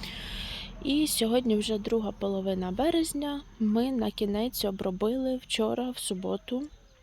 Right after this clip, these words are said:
м, свої всі кущі, троянди, дерева. Все вже в нас оброблено.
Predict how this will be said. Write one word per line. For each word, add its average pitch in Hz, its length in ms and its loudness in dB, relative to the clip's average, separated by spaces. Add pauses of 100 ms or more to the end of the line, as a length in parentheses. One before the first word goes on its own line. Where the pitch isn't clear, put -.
(180)
м, 196 220 0
свої 208 560 -2 (180)
всі 196 380 0
кущі, 254 680 0 (260)
троянди, 226 960 0
дерева. 220 640 0 (960)
Все 208 260 2
вже 196 360 0
в 196 40 0
нас 196 300 0
оброблено. 226 720 0